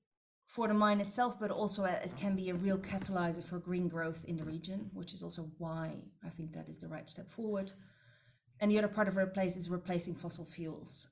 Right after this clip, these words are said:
um, largely through electrification. There's a lot of work going on in, in the mining sector looking at, okay, how can we electrify a large part of our vehicles, um,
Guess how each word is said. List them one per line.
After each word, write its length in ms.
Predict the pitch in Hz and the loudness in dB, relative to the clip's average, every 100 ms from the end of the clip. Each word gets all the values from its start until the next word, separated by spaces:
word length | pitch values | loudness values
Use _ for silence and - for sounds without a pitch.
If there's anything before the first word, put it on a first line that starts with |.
| _ - | _ -4
um, 600 | 175 170 170 165 160 - - - _ - _ _ _ 185 | -2 0 0 -2 -4 -8 -16 -20 _ -20 _ _ _ 2
largely 380 | 202 208 208 | 4 4 2
through 260 | 196 - 190 | -2 -2 0
electrification. 840 | 170 170 175 180 180 208 - 240 | -2 -4 -8 -8 -8 -6 -4 -4
There's 160 | 190 180 | -2 -2
a 60 | |
lot 280 | 175 180 202 | 0 6 6
of 100 | 185 | 6
work 200 | 175 - | -2 -2
going 240 | 175 165 156 | -4 -2 -2
on 200 | 156 - | -4 -6
in, 140 | 147 - | -10 -8
in 140 | 160 | -6
the 60 | 165 | -4
mining 320 | 165 160 160 | -2 -2 -2
sector 360 | - - - | -4 -6 -8
looking 320 | 160 170 170 165 | -8 -8 -8 -8
at, 60 | |
okay, 140 | 165 165 | -8 -10
how 220 | 160 208 | -4 -4
can 200 | 208 190 | -4 -4
we 160 | 180 165 | -2 -2
electrify 760 | 160 156 - 165 165 156 160 160 - _ _ _ _ _ _ - | -2 -6 -12 -8 -6 -4 -6 -10 -16 _ _ _ _ _ _ 0
a 60 | |
large 320 | 175 170 160 - | 2 2 -2 -4
part 180 | 170 | -4
of 80 | 160 | -2
our 100 | 160 | -2
vehicles, 840 | 170 233 220 196 180 175 - - - _ - | -2 -2 -2 -2 -2 -2 -6 -8 -14 _ -14
um, 680 | 170 170 82 82 80 - | -10 -8 -8 -8 -6 -6